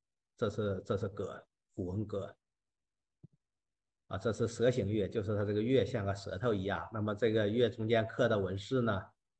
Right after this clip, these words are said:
呃，两杆大旗，两个大旗中间一个正纹，这是一条路，似乎呢人顺着这个木，顺着这条路进入了军营，表达了这样的一层含义，就是它整个像舌头一样，蛇形月，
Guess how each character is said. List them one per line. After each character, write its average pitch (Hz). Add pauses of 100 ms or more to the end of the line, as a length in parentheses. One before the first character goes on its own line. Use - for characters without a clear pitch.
(220)
呃， 98
两 104
杆 107
大 110
旗， 104
两 104
个 104
大 107
旗 -
中 107
间 107
一 98
个 110
正 110
纹， 98
这 104
是 101
一 98
条 98
路， 101
似 -
乎 113
呢 110
人 95
顺 135
着 117
这 117
个 113
木， 120 (360)
顺 -
着 120
这 123
条 110
路 123
进 117
入 107
了 98
军 127
营， 98 (460)
表 -
达 -
了 82
这 104
样 90
的 85
一 87
层 87
含 85
义， 104
就 90
是 95
它 95
整 87
个 98
像 101
舌 98
头 160
一 101
样， 85
蛇 101
形 110 (120)
月， 104